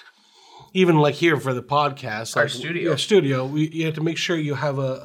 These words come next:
Speaker 1: a, a place that you feel rest, rested, a place where you, you set aside something. So I think that's imp-,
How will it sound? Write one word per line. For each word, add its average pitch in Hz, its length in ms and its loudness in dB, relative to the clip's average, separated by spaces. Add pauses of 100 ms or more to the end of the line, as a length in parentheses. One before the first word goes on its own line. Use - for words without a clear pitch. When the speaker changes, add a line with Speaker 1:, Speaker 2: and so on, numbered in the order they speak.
(240)
Speaker 1:
a, 123 40 -16
a 123 40 -16
place 151 560 -4
that 123 200 -6
you 123 160 -12
feel 123 260 -8
rest, 135 380 -6 (100)
rested, 147 540 -4
a - 20 -6
place 135 340 -8
where 135 120 -6
you, 123 240 -6 (260)
you 131 80 -10
set 120 300 -6
aside 123 500 -6
something. 113 320 -12
So 135 160 -6
I 139 60 -4
think 156 160 -4
that's 147 240 -4
imp-, 135 200 -12